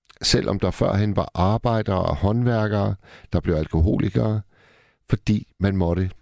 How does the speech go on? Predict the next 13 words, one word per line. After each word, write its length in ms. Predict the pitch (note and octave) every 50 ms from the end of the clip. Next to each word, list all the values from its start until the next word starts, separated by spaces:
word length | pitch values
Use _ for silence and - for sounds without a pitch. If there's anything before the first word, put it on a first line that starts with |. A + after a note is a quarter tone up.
| _ -
drikke 340 | - C#2 C2+ A#1+ A#1+ D2+ - -
på 140 | - - - _ _
arbejdet." 600 | - F#2 F#2+ F#2+ F#2 F2 D#2+ C2+ B1+ - - - - - - - _ _ _ _ _ _ _ _ _ _ _ _ _ - _ _ _ _ _ _ _ _ _ _ _ _ _ _ _ _ _ _ -
Og 120 | G2+ G#2
så 200 | - - - A2+
skriver 600 | - - - G#2 G2 F#2+ - - - C#2+ D2 D2
Finn, 340 | - - - C3 D3 - - -
"Hej 240 | A#2+ F2+ A2 A2+
igen. 480 | A2+ G#2 F2 G2+ G2+ G#2 G#2+ A2+ - - - - - _ _ _ _ _ _ _ _ _ _ _ _ - - _ _ _ -
Jeg 140 | A2 A2+ A2
vil 120 | A2 F#2
gerne 300 | - G2 F#2 G2 G#2+ A2
ønske 460 | C#2+ D#2+ F2+ E2+ E2 - - - -